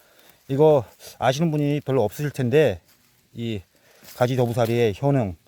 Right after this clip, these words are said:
이런 거 복용하시는 분들한테 한번 여쭤보시죠. 얼마나 이게 남자한테 최고인지. 제가 오늘 이거를 보려고 아침, 아침부터 이렇게 왔습니다.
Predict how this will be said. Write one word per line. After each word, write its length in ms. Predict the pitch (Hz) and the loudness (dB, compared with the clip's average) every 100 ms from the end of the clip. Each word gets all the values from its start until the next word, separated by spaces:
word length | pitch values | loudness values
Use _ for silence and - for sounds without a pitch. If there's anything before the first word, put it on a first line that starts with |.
| _ _ _ _ - | _ _ _ _ -6
이런 200 | 120 120 | -4 0
거 300 | 113 110 95 - _ - - - - | 0 0 -4 -16 _ -20 -20 -20 -6
복용하시는 640 | 127 131 123 101 147 151 | 0 2 0 -2 -4 -4
분들한테 520 | 113 117 107 143 131 - _ _ - | -4 -4 -2 -2 -4 -4 _ _ -12
한번 260 | 123 113 | -6 -4
여쭤보시죠. 580 | 104 107 101 98 101 - | -4 -4 -6 -8 -10 -6
얼마나 400 | 131 185 170 143 | -2 2 4 2
이게 260 | 113 113 92 _ _ _ _ _ - | 2 -4 -4 _ _ _ _ _ -8
남자한테 380 | 110 113 107 | -6 -6 -8
최고인지. 520 | 104 - 185 131 92 85 _ _ - _ _ | -8 -4 -2 -2 -4 -10 _ _ -20 _ _
제가 240 | - 123 131 | -6 2 4
오늘 320 | 120 127 95 - _ _ _ _ _ | 4 0 -4 -10 _ _ _ _ _
이거를 340 | 123 123 151 135 | -4 2 4 2
보려고 520 | - 127 120 143 165 _ _ _ _ _ | 0 -2 0 2 0 _ _ _ _ _
아침, 260 | - 110 127 - - - | -12 -8 -10 -12 -14 -8
아침부터 500 | 110 131 107 131 104 | -6 -6 -4 -2 -4
이렇게 200 | 117 - | -8 -6
왔습니다. 400 | 98 - 101 87 | -6 -6 -8 -8